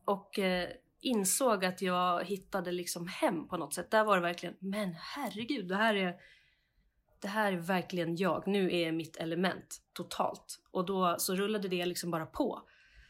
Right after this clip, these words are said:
Eh, och det var lite jobbigt i början att jag tänkte fortfarande mycket på att vara artist liksom. För jag hade gjort det i så många år. Men det var också en sån otrolig chans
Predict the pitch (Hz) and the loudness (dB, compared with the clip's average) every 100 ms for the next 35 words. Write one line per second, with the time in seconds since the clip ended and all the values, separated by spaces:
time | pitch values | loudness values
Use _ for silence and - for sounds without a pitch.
0 | _ _ _ _ - 185 175 180 190 214 | _ _ _ _ -4 -2 0 -2 -2 -2
1 | 254 262 - 302 262 180 175 202 - 190 | 0 -2 -2 0 0 0 -6 -10 -10 -10
2 | 190 180 175 170 170 - 175 _ - - | -6 -4 -6 -8 -10 -10 -12 _ -12 -12
3 | - _ 196 180 208 185 196 208 - 190 | -16 _ -14 -4 -4 -4 -4 -4 0 0
4 | 180 170 - 170 165 165 160 208 185 - | 0 -4 -6 -6 -2 -2 -2 -4 -4 -6
5 | - - 160 170 - 175 175 175 185 185 | -6 -6 -6 -8 -4 0 2 0 -2 -4
6 | 175 165 185 185 196 - - _ _ _ | -4 -4 -2 -2 -4 -8 -20 _ _ _
7 | _ _ _ _ 190 185 180 175 170 - | _ _ _ _ 0 4 4 4 0 -4
8 | _ _ - 196 196 156 - 202 190 - | _ _ -10 -2 -2 0 -2 -2 -2 -6
9 | - - 190 208 - - 254 180 170 226 | -8 -4 -4 -6 -8 -4 -2 0 0 2
10 | 185 208 - | 2 -2 -8